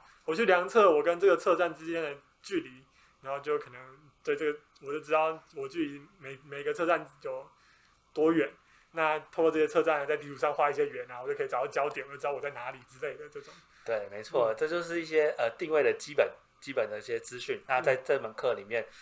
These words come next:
Speaker 2: 第四单元都会提到。
Speaker 1: 哦。
Speaker 2: 那最主要定位的这个想法功能呢，是要是为了一些生活上的一些这个困，困难点
Speaker 1: 哦。
Speaker 2: 去做一些突破。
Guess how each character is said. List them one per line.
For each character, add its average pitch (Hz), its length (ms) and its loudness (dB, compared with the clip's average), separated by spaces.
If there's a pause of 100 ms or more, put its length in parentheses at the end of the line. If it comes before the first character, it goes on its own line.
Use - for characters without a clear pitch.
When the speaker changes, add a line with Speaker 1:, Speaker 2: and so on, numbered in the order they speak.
(160)
Speaker 2:
第 151 80 -16
四 147 100 -10
单 131 180 2
元 101 220 -2
都 110 120 -14
会 110 180 0
提 - 280 -20
到。 120 100 0
Speaker 1:
哦。 - 440 -12
Speaker 2:
那 214 140 2
最 233 180 2
主 135 140 -2
要 151 160 8
定 143 440 -6
位 127 320 4
的 101 400 -2
这 127 100 -16
个 104 300 -8 (600)
想 131 240 0
法 110 180 2
功 139 220 -2
能 101 160 -6
呢， 98 260 -14
是 123 160 -12
要 123 160 0
是 127 160 -10
为 123 160 2
了 107 140 -4
一 110 40 -14
些 113 320 -4
生 139 200 -4
活 123 120 2
上 117 160 0
的 110 120 -4
一 110 40 -8
些 107 300 -4 (560)
这 113 60 -16
个 98 440 -6 (360)
困， 139 200 2 (180)
困 139 140 -4
难 101 200 -8
点 127 120 -16 (200)
Speaker 1:
哦。 135 120 -10
Speaker 2:
去 117 180 -10
做 107 340 -2
一 101 40 -10
些 107 140 -8
突 - 240 -16
破。 117 180 -2